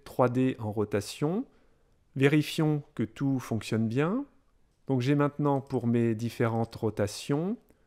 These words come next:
une matrice avec non plus trois éléments mais quatre.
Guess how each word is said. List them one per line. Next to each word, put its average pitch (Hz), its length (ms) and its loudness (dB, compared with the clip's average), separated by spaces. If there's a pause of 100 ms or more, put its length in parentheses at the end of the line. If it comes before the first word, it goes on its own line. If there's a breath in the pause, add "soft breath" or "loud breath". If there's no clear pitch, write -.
une 143 140 2
matrice 143 680 0
avec 120 280 -2
non 135 120 2
plus 131 280 -2
trois 139 400 0
éléments 127 640 2
mais 101 400 0 (280)
quatre. - 520 -4